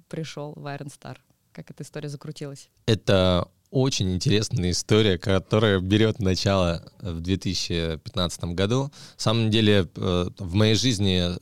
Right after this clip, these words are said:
Speaker 2: такие, э, витки, э, мы знаем, что каждая система развивается по спирали. Вот эти вот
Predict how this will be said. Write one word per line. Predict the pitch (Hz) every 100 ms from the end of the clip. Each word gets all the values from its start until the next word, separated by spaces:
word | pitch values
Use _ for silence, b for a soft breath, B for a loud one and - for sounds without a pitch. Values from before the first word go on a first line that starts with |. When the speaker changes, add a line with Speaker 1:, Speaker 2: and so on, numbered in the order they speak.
| 110
Speaker 2:
такие, | 95 - 95 87 85 85
э, | - 98 87 90
витки, | 90 101 - 120 104 85 - _ B B B B B _
э, | 90
мы | 87 95
знаем, | 104 98
что | 85 80
каждая | 101 90
система | 85 - 98 92
развивается | 90 98 92 -
по | -
спирали. | - 107 135 131
Вот | 90 87
эти | 85
вот | 90 87 -